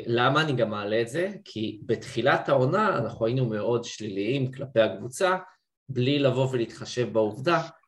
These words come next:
שהקבוצה הייתה במצב הזה באותה תקופה. עכשיו הקבוצה נמצאת במצב של הרכב מלא, קבוצות אחרות יותר מתקשות.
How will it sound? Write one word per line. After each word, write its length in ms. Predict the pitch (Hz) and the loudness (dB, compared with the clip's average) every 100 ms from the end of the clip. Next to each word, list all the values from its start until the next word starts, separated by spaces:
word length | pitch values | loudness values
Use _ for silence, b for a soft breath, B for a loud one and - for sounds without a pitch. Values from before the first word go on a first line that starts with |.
| _ | _
שהקבוצה 600 | - 117 104 110 - 127 | -4 -2 -2 -4 -2 2
הייתה 240 | 117 - 113 | 2 2 0
במצב 520 | 110 107 - 110 110 | 0 -4 -2 -2 -2
הזה 340 | 101 - 107 - - _ 117 | -2 0 -2 -2 -12 _ -4
באותה 340 | 113 110 113 | -2 2 0
תקופה. 360 | - 110 - - - _ _ B B B B | 0 -4 -4 -6 -8 _ _ B B B B
עכשיו 380 | - - 247 220 | -10 0 2 2
הקבוצה 340 | 185 180 190 165 | 0 0 2 2
נמצאת 280 | 160 151 | 2 0
במצב 260 | 131 131 117 | 2 0 -2
של 200 | - 107 | -2 -4
הרכב 260 | 104 113 104 | -4 -4 -4
מלא, 220 | 98 123 | 0 0
קבוצות 320 | 127 135 147 | 0 -4 -6
אחרות 300 | 127 143 135 | -2 0 0
יותר 300 | 131 147 127 | -2 0 0
מתקשות. 720 | 113 - - - 110 - - | 0 -8 -12 -6 0 0 -2